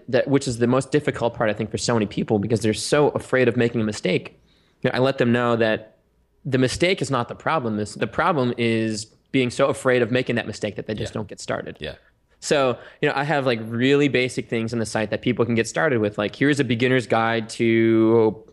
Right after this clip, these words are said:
Speaker 1: healthy eating. Like, take one thing out of this and make one change this week.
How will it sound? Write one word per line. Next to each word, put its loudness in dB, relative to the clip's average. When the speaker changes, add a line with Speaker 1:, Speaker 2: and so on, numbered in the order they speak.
Speaker 1:
healthy -2
eating. -4
Like, -6
take -4
one 2
thing -2
out 0
of -2
this -4
and -4
make 0
one 0
change -2
this -4
week. -10